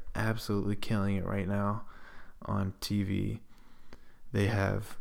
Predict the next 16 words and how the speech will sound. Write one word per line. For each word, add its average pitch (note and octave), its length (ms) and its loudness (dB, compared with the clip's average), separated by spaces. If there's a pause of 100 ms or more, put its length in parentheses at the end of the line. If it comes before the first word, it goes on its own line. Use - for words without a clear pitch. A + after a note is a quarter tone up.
(320)
Chip - 300 2
Baskets. G#2 800 2 (100)
It, G#2 220 2
it's G#2 180 0
actually G#2 300 4
called F#2+ 320 2
just G2+ 240 0
Ba-, F#2+ 280 -2
it's - 280 -2
called G2+ 340 -2 (140)
Baskets, - 600 0 (320)
but G2+ 380 0 (580)
<laughs> - 380 -10 (1200)
the G2+ 300 4
main G#2 240 6
character, G2+ 580 6